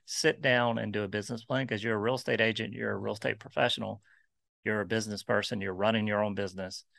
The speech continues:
You know, you're, you got to plan that business. And, and for us, we're gonna sit down with all of our agents in a Zoom call and go through a business plan and, and show them how to build it and, and do all those things. But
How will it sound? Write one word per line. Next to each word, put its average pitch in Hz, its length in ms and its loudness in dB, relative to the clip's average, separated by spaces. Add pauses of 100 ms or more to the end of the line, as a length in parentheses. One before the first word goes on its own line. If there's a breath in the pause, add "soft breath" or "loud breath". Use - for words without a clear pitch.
(380 soft breath)
You 95 60 -4
know, 92 60 0
you're, 92 300 -2 (420)
you 123 140 -2
got 107 260 2
to 107 220 -2
plan 101 640 0 (160)
that 101 160 0
business. 95 440 -6
And, 107 140 -6
and 101 280 -6
for 127 180 4
us, 123 220 4
we're 107 140 -4
gonna 104 160 -2
sit - 140 -6
down 101 140 -2
with 101 140 -6
all 101 140 2
of 95 60 -6
our 98 120 0
agents - 500 -6
in 107 140 -8
a 92 80 -8
Zoom 104 180 -4
call 98 300 0
and 95 100 -8
go 104 160 0
through 110 400 -6
a 113 100 -6
business 110 360 -6
plan 101 360 -4
and, 95 220 -8
and - 140 -8
show 117 140 2
them 110 120 2
how 104 120 2
to 98 60 2
build 92 240 -2
it 95 200 -6
and, 107 240 -10
and 110 120 -6
do 104 120 -6
all 98 120 0
those 98 200 -6
things. 110 300 -2
But 98 200 -4